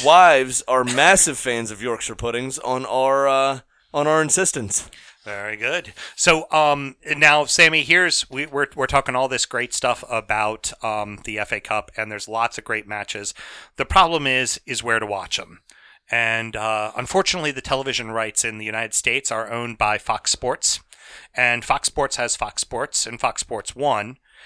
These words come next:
Speaker 2: And while they have other channels that they could clearly put games on, they don't.
Speaker 1: Yeah, they put it on
Speaker 2: And
Speaker 1: Fox Sports Two, which you have to pay for.
Speaker 2: Yeah, and that's
Speaker 1: And
Speaker 2: it.
Speaker 1: then they also put it on the Fox Soccer app,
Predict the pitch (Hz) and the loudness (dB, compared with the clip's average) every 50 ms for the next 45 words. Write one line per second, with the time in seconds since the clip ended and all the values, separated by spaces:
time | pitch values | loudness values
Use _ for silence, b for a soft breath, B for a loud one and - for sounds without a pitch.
0 | b b b - 135 135 135 131 131 123 - - 147 147 151 156 175 170 151 - | b b b 0 0 2 2 0 -2 -6 -6 -2 -2 0 0 0 -2 -2 -4 -6
1 | - - 240 294 277 185 175 151 143 143 - - - 123 113 113 127 131 - - | -6 -4 -2 -2 2 2 2 2 2 -2 -4 -2 -4 -4 -4 -4 -8 -10 -10 -10
2 | - - 131 - - - - - - - 185 175 170 160 156 - - 156 - - | -10 -10 -10 -10 -16 -20 -20 -12 -8 -4 -4 -2 -2 -2 -4 -4 -4 -6 -4 0
3 | - 139 135 117 104 - 113 107 107 104 104 95 - _ _ _ _ _ _ _ | 0 0 0 0 -2 -2 0 0 2 0 -2 -6 -12 _ _ _ _ _ _ _
4 | _ _ 120 117 113 131 123 117 - - - - - _ - - - - _ _ | _ _ -10 2 4 4 4 4 0 -6 -10 -14 -12 _ -10 -10 -10 -12 _ _
5 | - 147 156 170 170 - 143 160 156 - 170 139 127 123 - 120 117 139 156 151 | 0 4 4 6 6 4 2 0 2 4 4 6 6 6 6 4 6 6 4 6
6 | 143 - - - 143 120 - - - - - 202 196 185 165 147 131 - 135 120 | 4 2 -2 -2 -4 -2 -2 -2 -2 2 4 4 4 4 2 -2 -4 -4 -6 -8
7 | - - - 110 101 92 - - 120 104 98 110 b b b b - 113 113 113 | -8 -12 -12 -12 -12 -12 -10 -8 -8 -8 -8 -10 b b b b -8 -8 -6 -2
8 | 127 127 127 139 151 156 156 151 147 147 151 147 - 151 143 - 147 135 139 135 | 0 2 2 4 4 4 4 6 6 6 4 4 2 -2 -2 -2 -2 0 0 0
9 | 135 131 123 117 - 131 123 107 - - - - - - - 123 117 113 - 123 | 0 0 -2 -2 0 0 0 0 -2 -6 -6 -6 -6 -2 0 0 0 0 0 -4
10 | 110 - - _ - 147 147 117 - - - | -4 -4 -4 _ 0 2 2 2 0 -2 -8